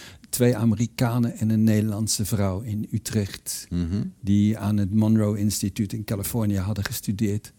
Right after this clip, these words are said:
Speaker 1: En die een pioniersgroepen in Utrecht opstarten, waar ik van hoorde. Ook, dat staat een stuk in het uit te geven boek. En ik ben daar naartoe gegaan. En ik heb daar dus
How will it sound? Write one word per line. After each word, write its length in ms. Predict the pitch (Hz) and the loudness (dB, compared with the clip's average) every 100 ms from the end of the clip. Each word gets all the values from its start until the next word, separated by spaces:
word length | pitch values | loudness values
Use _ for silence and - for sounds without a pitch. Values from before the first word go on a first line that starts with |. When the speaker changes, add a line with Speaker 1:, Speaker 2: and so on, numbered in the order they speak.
| _ - - - _ | _ -20 -20 -20 _
Speaker 1:
En 160 | 104 | 0
die 440 | 95 104 104 110 101 | 4 6 6 4 0
een 360 | 104 107 101 - | -4 -2 -2 4
pioniersgroepen 720 | 123 113 113 113 - 107 120 | 6 8 8 6 2 0 2
in 140 | 107 117 | 2 4
Utrecht 340 | 131 - 107 | 4 4 2
opstarten, 580 | - 110 - 135 120 131 | 0 -2 0 2 2 2
waar 140 | 110 117 | 2 2
ik 160 | 113 | 0
van 200 | - 104 | 0 2
hoorde. 480 | 98 98 110 123 135 | 4 4 4 6 4
Ook, 200 | 104 107 - - 123 | 2 -4 -6 -12 -4
dat 180 | 117 107 | -2 -2
staat 260 | - 104 101 | 0 0 0
een 80 | |
stuk 260 | 101 - 101 | -4 -4 -4
in 140 | 107 | 0
het 240 | 107 101 - 101 117 165 - | 0 0 -8 -8 -6 -6 -8
uit 340 | - 104 107 - | -4 -4 -4 -4
te 60 | |
geven 360 | - 117 107 120 | 2 4 6 6
boek. 240 | 113 139 - - - - - - | 6 2 -4 -16 -16 -16 -18 2
En 100 | 113 | 6
ik 80 | |
ben 120 | 110 120 | 8 8
daar 100 | 113 | 8
naartoe 260 | 104 135 | 6 4
gegaan. 420 | 120 123 135 135 - - - _ - - | 4 4 4 4 -2 -18 -20 _ -20 2
En 520 | 113 110 110 107 107 | 8 10 10 8 4
ik 180 | 104 110 | 2 0
heb 200 | 104 - | 0 2
daar 420 | 104 101 98 139 | 2 4 2 0
dus 300 | 110 101 - | -2 -2 -4